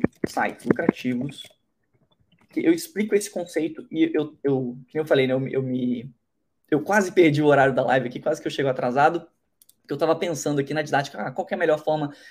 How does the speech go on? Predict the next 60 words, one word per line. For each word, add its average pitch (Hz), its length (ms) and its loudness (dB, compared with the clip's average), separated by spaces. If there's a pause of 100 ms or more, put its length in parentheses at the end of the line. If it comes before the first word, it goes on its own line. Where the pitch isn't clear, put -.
de 147 100 0
eu 147 40 0
ensinar 139 240 -6
isso 131 120 -6
pra 120 100 -6
galera, 156 400 2
o - 20 -4
que 156 100 -14
que 170 100 -8
eles 160 120 -10
precisam 143 340 -6
saber, 135 320 -2
o - 20 -8
que 165 100 -14
que - 80 -20
talvez 147 260 -2
eles 139 140 -10
já 113 100 -6
saibam, 139 360 -2
eu 131 40 -16
posso 123 200 -8
passar - 220 -16
mais - 180 -14
rápido, 156 460 -2 (420)
e 196 40 2
eu 214 140 6
trouxe 208 300 2
um 208 60 -6
conteúdo 208 380 -4
que 220 100 -2
é 226 60 0
do 220 100 -6
nosso 196 280 -6
curso, - 420 -4 (360)
que 190 120 2
eu 180 80 6
sei 208 140 0
que 214 100 0
alguns 190 240 0
alunos 165 260 0
às 151 120 0
vezes 156 140 -4
ficam 147 140 -8
até 160 100 -6
um 165 60 -6
pouco 156 180 -10
chateados, 131 460 -6
que - 60 -16
eu 127 40 -8
já 135 60 -4
recebi 139 260 -8
essa 123 140 -8
mensagem, 123 240 -10
"Pô, 240 200 2
mas 208 280 -8 (280)
conteúdo 220 360 -2
do 180 100 -2
curso 226 380 -8
e - 20 -20
tal", 208 280 -2